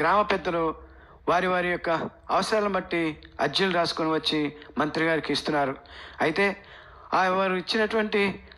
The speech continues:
ఆ యొక్క అర్జీల్లో ఏ ఒక్క అర్జీ కూడా మంత్రి గారి ద్వారా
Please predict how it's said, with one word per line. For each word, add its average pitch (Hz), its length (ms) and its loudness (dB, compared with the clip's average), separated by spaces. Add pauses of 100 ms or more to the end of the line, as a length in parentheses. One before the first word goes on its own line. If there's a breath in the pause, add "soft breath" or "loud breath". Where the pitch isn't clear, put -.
(200)
ఆ 165 120 4
యొక్క 175 160 -2
అర్జీల్లో 175 680 2 (320 loud breath)
ఏ 185 140 2
ఒక్క 214 240 2
అర్జీ 190 300 0
కూడా 175 460 2 (1000 loud breath)
మంత్రి 180 240 0
గారి 208 160 4
ద్వారా 180 360 4